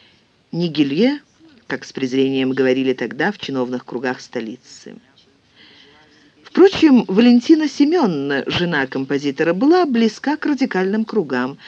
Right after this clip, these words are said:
Можно полагать, эта гостья пришла сюда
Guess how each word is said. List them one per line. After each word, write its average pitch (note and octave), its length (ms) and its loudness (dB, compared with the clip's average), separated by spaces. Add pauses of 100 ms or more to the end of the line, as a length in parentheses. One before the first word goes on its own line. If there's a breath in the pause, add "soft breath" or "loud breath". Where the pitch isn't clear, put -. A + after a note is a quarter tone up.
(240 loud breath)
Можно A#3 240 -2
полагать, C3 540 -2
эта C3 260 -4
гостья C4 480 -4
пришла B2+ 400 -10
сюда G3+ 460 -6